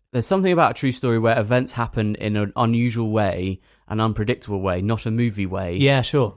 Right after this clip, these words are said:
Speaker 1: And so things, narrative threads just seem to end and begin unexpectedly.
Speaker 2: Well, I mean, it's interesting that they, they haven't put that up there. I suspect in America, no one needs to be told,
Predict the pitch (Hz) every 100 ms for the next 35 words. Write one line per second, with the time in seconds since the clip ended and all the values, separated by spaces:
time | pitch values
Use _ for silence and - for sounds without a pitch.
0 | _ 117 107 - 117 113 113 127 123 120
1 | 107 - 151 123 127 117 113 - 110 -
2 | 104 - 107 - 113 104 90 92 - _
3 | _ - 101 101 117 107 92 90 95 -
4 | 107 107 - - - - 87 76 85 -
5 | _ 202 226 220 226 208 226 - 180 147
6 | 143 147 139 131 139 143 160 135 104 139
7 | 107 110 101 - 104 104 123 131 131 175
8 | 139 131 120 139 131 - 107 110 123 113
9 | 117 110 113 - 117 98 113